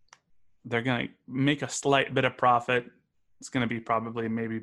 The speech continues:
between breaking even and a million dollars after agent fees and the league takes their fees and all that. So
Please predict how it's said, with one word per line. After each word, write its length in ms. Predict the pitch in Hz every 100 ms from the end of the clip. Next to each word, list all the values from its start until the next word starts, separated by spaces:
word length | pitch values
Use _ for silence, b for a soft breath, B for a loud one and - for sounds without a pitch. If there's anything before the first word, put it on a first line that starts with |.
| - -
between 320 | - 123 113
breaking 380 | 117 113 123 110
even 320 | 113 117 113
and 100 | 110
a 20 |
million 360 | 107 110 110 110
dollars 400 | 110 110 110 113
after 360 | 110 - 113
agent 400 | 113 113 110 113 -
fees 460 | 113 107 110 110
and 140 | 110 110
the 60 |
league 300 | 107 107 107
takes 260 | - 113 -
their 140 | 117
fees 340 | 107 117 113 113
and 80 | 107
all 200 | 107 107
that. 260 | 110 113
So 380 | - 117 110 110